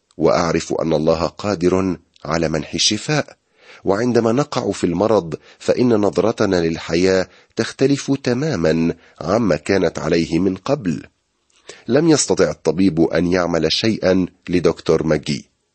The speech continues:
وكان عليه أن يضع نفسه بالكامل بين يدي الله. وكان يستمتع في ذلك.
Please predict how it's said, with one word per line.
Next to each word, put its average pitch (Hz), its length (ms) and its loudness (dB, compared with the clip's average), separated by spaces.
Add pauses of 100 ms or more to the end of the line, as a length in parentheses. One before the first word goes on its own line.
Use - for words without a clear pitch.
(100)
وكان 73 440 0
عليه 76 520 0 (100)
أن 80 120 -2
يضع 76 380 0
نفسه 76 460 -4
بالكامل 90 680 0 (280)
بين 113 320 -2
يدي 135 400 -2
الله. 82 400 -8 (360)
وكان 78 440 0
يستمتع 73 800 -2
في - 180 -4
ذلك. 92 540 -8